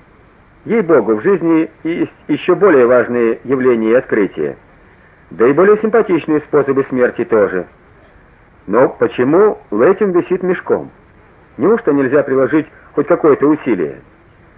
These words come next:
Далглиш то ругался, то подбадривал своего спутника, и Лэтим, наконец, собрался с силами, сам схватился за перекладину и с трудом потянулся на несколько дюймов. Вдруг перекладина треснула, выскочила из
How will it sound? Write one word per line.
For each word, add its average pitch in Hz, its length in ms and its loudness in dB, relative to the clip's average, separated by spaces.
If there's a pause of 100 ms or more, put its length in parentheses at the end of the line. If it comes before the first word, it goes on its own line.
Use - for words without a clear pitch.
(420)
Далглиш 170 640 2
то 220 80 4
ругался, 160 500 4
то 208 140 0
подбадривал 156 640 2
своего 151 300 2
спутника, 139 560 0
и 120 140 -4
Лэтим, 170 360 0
наконец, 147 360 0 (220)
собрался 127 420 0
с - 140 -20
силами, 165 400 0 (400)
сам 196 160 2
схватился 143 560 0
за 110 80 -4
перекладину 175 720 0 (220)
и 165 80 0
с 160 40 -4
трудом 165 340 0
потянулся 165 600 0
на 160 60 0
несколько 151 400 0
дюймов. 92 400 -2 (1300)
Вдруг 131 400 0
перекладина 135 560 0
треснула, 190 560 0
выскочила 123 540 -2
из 113 180 -6